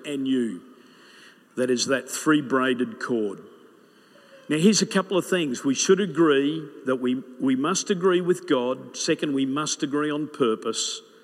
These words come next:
Three, we must agree on the word that's coming into the house. But, you know, even when you're hearing something like this,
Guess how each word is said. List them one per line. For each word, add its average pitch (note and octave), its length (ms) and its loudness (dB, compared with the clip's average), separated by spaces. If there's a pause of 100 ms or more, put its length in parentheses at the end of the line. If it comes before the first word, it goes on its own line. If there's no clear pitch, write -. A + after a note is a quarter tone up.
(140)
Three, F3+ 460 4
we D3 180 4
must E3+ 400 -2
agree D3+ 600 2
on C#3 200 -4
the C3+ 80 2
word C3+ 420 0
that's - 220 -8
coming C3+ 340 -6
into B2 220 -4
the A#2 140 -6
house. A#2+ 680 -8 (1900)
But, D#3+ 140 0
you F#3 80 2
know, F#3 340 2
even A3 280 2
when G#3 120 -2
you're F3+ 100 -4
hearing E3+ 340 -2
something E3 420 -6
like C#3 300 -6
this, C#3+ 320 -4